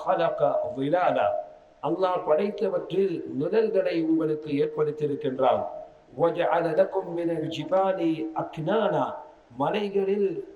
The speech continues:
வாழக்கூடிய இடங்களை அல்லாஹ் உங்களுக்கு குகைகளை ஏற்படுத்தி தந்திருக்கின்றான்.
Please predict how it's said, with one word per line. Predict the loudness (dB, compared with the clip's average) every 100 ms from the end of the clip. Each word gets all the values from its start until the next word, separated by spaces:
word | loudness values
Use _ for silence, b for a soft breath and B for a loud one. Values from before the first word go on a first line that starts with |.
| -2
வாழக்கூடிய | 2 4 2 0 -4 -2 0 2 2 2
இடங்களை | -4 -4 0 0 0 -2
அல்லாஹ் | -4 0 0
உங்களுக்கு | 0 -2 -2 -2 -4 -8
குகைகளை | -8 -6 -4 -4 -4 -4 -4
ஏற்படுத்தி | -4 -4 -4 -6
தந்திருக்கின்றான். | -4 -4 -4 -6 -4 -2 2 2